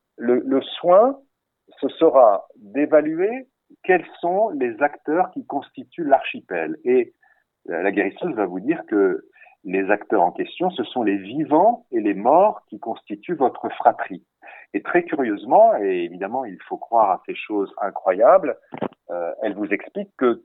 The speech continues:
tout le monde interagit avec tout le monde. C'est-à-dire qu'un grand-oncle qui est mort, euh, il y a peut-être deux générations, ou enfin, il y a un certain nombre d'années, peut avoir,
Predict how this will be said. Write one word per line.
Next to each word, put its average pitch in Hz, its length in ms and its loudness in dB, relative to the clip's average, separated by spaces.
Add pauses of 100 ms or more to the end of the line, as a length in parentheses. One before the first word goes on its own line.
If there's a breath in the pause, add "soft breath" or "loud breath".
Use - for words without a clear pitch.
tout 190 100 -2
le 190 80 2
monde 175 400 6
interagit 127 600 2
avec 120 260 -2
tout 165 100 -8
le 160 80 -6
monde. 117 320 -2
C'est-à-dire 117 460 -6
qu'un 113 340 0
grand-oncle 127 840 2
qui - 120 -12
est 95 60 -4
mort, 101 480 4
euh, 80 440 -4 (540 soft breath)
il - 40 -6
y - 20 2
a 80 40 0
peut-être 92 400 -8
deux 104 160 0
générations, 98 760 0
ou 98 160 0
enfin, 82 340 -2 (300)
il 87 80 -12
y 95 60 -2
a 95 40 -2
un 92 60 -8
certain - 260 -4
nombre 90 320 -4
d'années, 123 460 -4 (420 loud breath)
peut 120 160 4
avoir, 139 380 4